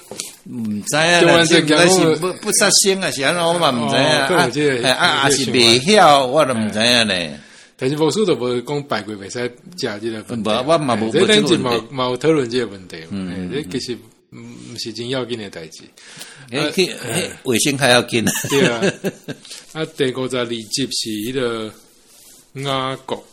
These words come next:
Speaker 1: 嗯，圣经内面的一本。
Speaker 2: 嘿，雅各是一个人的名嘛。
Speaker 1: 啊，一个人的名。
Speaker 2: James。
Speaker 1: 嗯，嗯。
Speaker 2: 还是 Jacob，英文是应该还，还这 James，可能跟迄个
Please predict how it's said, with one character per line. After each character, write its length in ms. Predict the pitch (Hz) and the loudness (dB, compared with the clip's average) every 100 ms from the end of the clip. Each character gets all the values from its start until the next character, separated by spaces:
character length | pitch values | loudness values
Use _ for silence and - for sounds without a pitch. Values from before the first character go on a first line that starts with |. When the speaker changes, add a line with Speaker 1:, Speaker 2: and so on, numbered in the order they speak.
| - | -14
Speaker 1:
嗯， 200 | 113 101 - - _ _ _ - | -10 -10 -12 -18 _ _ _ -10
圣 160 | - 110 | -6 -4
经 160 | 104 104 | -4 -4
内 100 | 87 | -4
面 160 | 82 | -6
的 80 | 80 | -8
一 140 | 76 - | -10 -10
本。 260 | 101 80 76 - | -10 -10 -12 -16
Speaker 2:
嘿， 80 | 107 104 | -16 -10
雅 140 | 135 | -8
各 100 | 165 139 | -6 -6
是 120 | - | -8
一 120 | - 95 | -12 -14
个 20 | |
人 260 | 95 95 92 | -14 -16 -16
的 100 | 95 | -16
名 180 | 90 90 | -18 -18
嘛。 260 | 92 107 | -12 -8
Speaker 1:
啊， 100 | 101 - | -8 -6
一 40 | |
个 60 | 92 | -8
人 120 | 90 | -8
的 100 | 78 82 | -8 -10
名。 140 | 80 | -10
Speaker 2:
James。 540 | 90 135 98 90 82 - _ | -6 -6 -6 -8 -10 -10 _
Speaker 1:
嗯， 100 | 87 | -16
嗯。 60 | 82 80 _ _ _ - | -16 -18 _ _ _ -18
Speaker 2:
还 100 | 104 | -14
是 180 | 101 95 | -12 -10
Jacob， 380 | 127 117 101 101 | -8 -8 -10 -8
英 180 | 151 | -4
文 200 | 156 123 | -4 -4
是 120 | 110 110 | -6 -10
应 180 | 110 | -10
该 80 | 110 | -8
还， 100 | 117 113 - - - _ - - 131 | -8 -10 -18 -20 -20 _ -18 -12 -12
还 220 | - 120 123 | -8 -8 -4
这 120 | 143 | -4
James， 320 | - - 104 - | -2 -4 -4 -8
可 100 | - | -8
能 120 | 135 107 | -8 -6
跟 160 | 135 120 | -6 -4
迄 120 | 120 110 | -2 -4
个 60 | 101 | -6